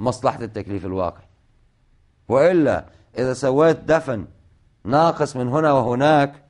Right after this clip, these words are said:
بعض الشروط بعض الكيفيات، وكما لا يتحقق به الامتثال في الأمر بالدفن المعلوم لا يتحقق به الاحتياط في الأمر المحتمل. هذا فيه شك يعني؟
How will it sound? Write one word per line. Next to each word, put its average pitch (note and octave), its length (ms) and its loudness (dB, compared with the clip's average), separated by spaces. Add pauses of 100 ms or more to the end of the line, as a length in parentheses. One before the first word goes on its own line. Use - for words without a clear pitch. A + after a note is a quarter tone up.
(380)
بعض C#3 320 0
الشروط D#3 760 0 (260)
بعض B2 260 0
الكيفيات، C3 840 0 (1500)
وكما D3 400 0
لا F#3 160 4
يتحقق E3+ 440 -4
به D#3 220 -2
الامتثال D3 580 0 (260)
في - 180 -4
الأمر E3+ 560 0
بالدفن C#3 640 0
المعلوم C3 720 0 (960)
لا F3+ 140 4
يتحقق G#3+ 360 -2
به G3 160 0
الاحتياط F#3 580 0 (320)
في - 80 -10
الأمر D3+ 280 0
المحتمل. F#3 540 -4 (920)
هذا C3+ 240 2
فيه D#3+ 200 2
شك F3 340 -4
يعني؟ F3+ 340 -2